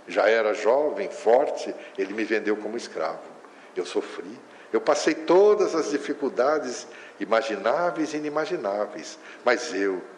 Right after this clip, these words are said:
me coloquei diante de uma nova proposta. Fui melhorando, fui entendendo melhor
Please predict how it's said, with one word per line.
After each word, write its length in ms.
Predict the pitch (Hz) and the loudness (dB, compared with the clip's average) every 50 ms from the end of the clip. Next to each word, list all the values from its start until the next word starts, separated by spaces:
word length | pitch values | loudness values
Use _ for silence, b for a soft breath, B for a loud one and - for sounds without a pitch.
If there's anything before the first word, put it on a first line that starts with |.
| - - - | -20 -16 -8
me 240 | 151 160 165 156 - - - - - - - - - - - - - - - - - - - | -4 -4 -2 -2 -4 -8 -12 -18 -20 -20 -20 -20 -20 -20 -20 -20 -20 -20 -20 -20 -20 -20 2
coloquei 640 | - 147 147 131 117 - - - 143 151 151 139 110 | 4 6 6 6 4 2 -2 -2 0 2 2 2 0
diante 400 | 92 104 113 117 131 123 - 110 | 0 2 2 2 2 0 -2 -2
de 60 | 110 | 0
uma 140 | 117 113 104 | 2 2 4
nova 280 | 101 110 117 120 120 117 | 4 4 2 2 0 -2
proposta. 800 | - 123 120 - - 104 104 107 101 - - - - 104 90 - B B B B - | -2 -2 -2 -2 0 2 2 2 2 0 -4 -4 -4 -4 -4 -4 B B B B -10
Fui 140 | - 113 95 | -8 -6 -4
melhorando, 720 | 90 104 92 98 92 90 101 113 127 143 143 127 110 98 | -2 0 2 2 4 4 4 2 2 0 -2 -4 -6 -8
fui 200 | - - 113 104 | -6 -6 -4 -4
entendendo 560 | 98 - - 101 92 95 - 107 117 - 104 | -4 -2 -2 -2 -2 0 0 0 0 0 -2
melhor 460 | 104 107 98 85 95 104 120 135 - | -2 -2 0 2 2 2 2 2 -2